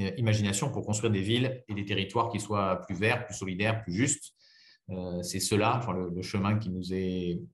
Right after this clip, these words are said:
euh, proposé. Euh, face à la crise environnementale, à la crise, euh, de ce dérèglement climatique, euh, qui nous a encore marqué, je crois, au moment de la cop vingt-six à, à Glasgow, euh, face à, face à la défiance aussi qui monte partout face à nos structures,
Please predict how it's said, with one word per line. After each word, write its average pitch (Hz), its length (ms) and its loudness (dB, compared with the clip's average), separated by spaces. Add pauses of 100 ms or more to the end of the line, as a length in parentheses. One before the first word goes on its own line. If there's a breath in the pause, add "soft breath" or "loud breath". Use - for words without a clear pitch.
euh, 87 100 -4
proposé. 95 580 -2 (1300)
Euh, 87 200 -6
face 131 240 4
à 123 60 6
la 123 80 4
crise 123 200 4
environnementale, 117 680 4
à 110 80 4
la 104 100 2
crise, 101 440 -2 (440 loud breath)
euh, 92 120 -4
de 92 80 -2
ce 104 140 -4
dérèglement 113 520 4
climatique, 110 680 2 (600 loud breath)
euh, 90 120 -4
qui 92 120 -6
nous 98 140 0
a 95 40 4
encore 95 260 2
marqué, 110 500 4
je 110 60 2
crois, 98 120 -4
au 95 40 -4
moment 101 240 0
de 92 100 0
la 90 60 -2
cop 101 240 -2
vingt-six 104 440 0
à, 90 220 -4
à 95 100 -4
Glasgow, 113 580 6
euh, 95 60 4
face 110 300 4
à, 98 280 0
face 117 260 0
à 107 40 2
la 92 100 2
défiance 120 540 0
aussi - 240 -8
qui 98 160 -4
monte 110 360 2
partout 110 360 0
face - 280 -2
à 95 40 0
nos 92 120 -2
structures, 98 680 -2